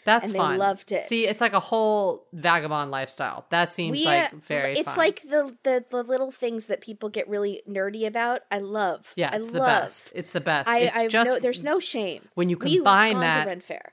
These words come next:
Speaker 1: with murder
Speaker 2: Yeah,
Speaker 1: and
Speaker 2: and
Speaker 1: musical
Speaker 2: with the
Speaker 1: theater
Speaker 2: pretension, the
Speaker 1: and Possible.
Speaker 2: pretension that goes along with loving certain things. You know who he is.
Speaker 1: Don't do it. Hold it. Hold it.
Speaker 2: Okay.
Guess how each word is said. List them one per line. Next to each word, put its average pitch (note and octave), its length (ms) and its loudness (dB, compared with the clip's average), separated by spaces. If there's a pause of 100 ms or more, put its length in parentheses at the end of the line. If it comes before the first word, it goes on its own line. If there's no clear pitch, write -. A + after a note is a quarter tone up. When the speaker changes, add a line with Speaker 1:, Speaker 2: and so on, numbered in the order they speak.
(120)
Speaker 1:
with D#3 160 -4
murder C#3+ 600 -4 (220)
Speaker 2:
Yeah, G#3 180 0
Speaker 1:
and F#3 140 2
Speaker 2:
and F3+ 100 6
Speaker 1:
musical D3+ 280 -2
Speaker 2:
with D3+ 100 -2
the D3+ 60 -2
Speaker 1:
theater C#3 180 0
Speaker 2:
pretension, B3 680 -6 (180)
the - 80 0
Speaker 1:
and D#3+ 80 -4
Possible. - 200 4
Speaker 2:
pretension A3 420 -8
that - 160 -6
goes G#3 260 0
along G#3 400 -8
with G#3 260 -8 (140)
loving G3+ 440 -2
certain G#3+ 340 -6
things. A3 600 -6 (220)
You A3+ 180 -2
know A#3+ 260 6
who C4+ 160 -2
he B3+ 240 -2
is. G#3 500 2 (220)
Speaker 1:
Don't E3 160 0
do D#3+ 120 0
it. C#3+ 60 -4
Hold F3 220 2
it. D3+ 80 -4
Hold D3 220 -2
it. B2+ 180 -6 (420)
Speaker 2:
Okay. G#3 340 -4